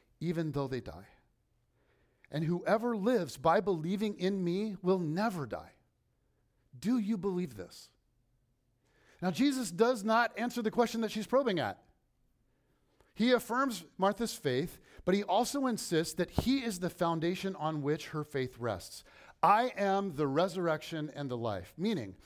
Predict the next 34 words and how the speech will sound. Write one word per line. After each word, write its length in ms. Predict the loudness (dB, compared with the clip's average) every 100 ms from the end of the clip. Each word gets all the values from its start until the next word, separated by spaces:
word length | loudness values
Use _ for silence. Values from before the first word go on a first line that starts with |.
| -20 -20 -8
"I 200 | 2 2
am 420 | 4 2 2 2 -4 -12 -6
the 100 | -6
Savior 600 | -4 0 0 0 -2 -2
who 160 | -4
defeats 460 | -8 -10 -8 -10 -10
death. 480 | -6 -4 -4 -12 -20 _ _ _ _ _ _ _ _ _ _ _ 2
I 200 | 4 4
am 240 | 2 2
the 180 | 0 -4 -2
entry 380 | -2 -2 -4 -4
point 340 | -2 -2 -2
into 220 | -4 -4
the 100 | -6
fullest, 600 | -4 0 4 4 2 -4
freest, 480 | -8 0 2 2 0
most 320 | -2 -2 -2 -4
uncorrupted 720 | -2 -2 -4 -2 -2 -2 -4 -6
sort 220 | -4 -4
of 120 | -4
life. 320 | -2 -2 -6 -16 -20 0
Your 220 | 2 2
hope 460 | 0 2 2 2
is 160 | -2 -2
exactly 500 | -4 2 2 2 -2
right, 340 | 2 2 0 -6 -14 -6
and 160 | -6 -2
I 340 | 2 4 4 0
am 260 | 0 0 2
the 140 | -2
foundation 600 | 0 -2 0 -2 -4 -6
of 180 | -4 -4
that 220 | -2 -4
hope. 320 | -6 -10 -12